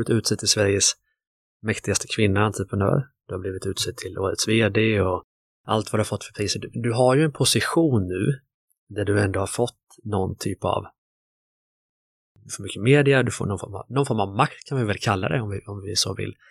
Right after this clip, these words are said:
Eh, så, som du fick möjligheten då att, att ge ett budskap till alla som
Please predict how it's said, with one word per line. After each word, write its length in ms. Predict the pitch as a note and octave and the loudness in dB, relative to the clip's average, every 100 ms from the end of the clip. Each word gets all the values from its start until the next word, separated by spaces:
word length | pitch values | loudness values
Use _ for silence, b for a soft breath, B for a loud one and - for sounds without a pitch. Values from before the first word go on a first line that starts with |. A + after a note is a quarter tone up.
| b b _ - | b b _ -10
Eh, 180 | - | -2
så, 160 | A2+ - | 0 0
som 240 | - B2 A#2+ | 0 0 2
du 120 | C3 | 2
fick 200 | D3+ - | 2 0
möjligheten 480 | C3+ A#2 G#2 G#2+ E3 | 2 4 2 0 0
då 120 | G2+ | 2
att, 160 | F2 - - _ | 0 -4 -18 _
att 280 | - - - | -20 -10 -2
ge 140 | B2+ | 0
ett 140 | D#3+ - | 0 0
budskap 520 | B2 G2 - - F#2 | 0 2 0 -4 -6
till 140 | G2+ | -2
alla 260 | G2 F2+ F#2 | -2 0 0
som 280 | - F#2 | -2 -4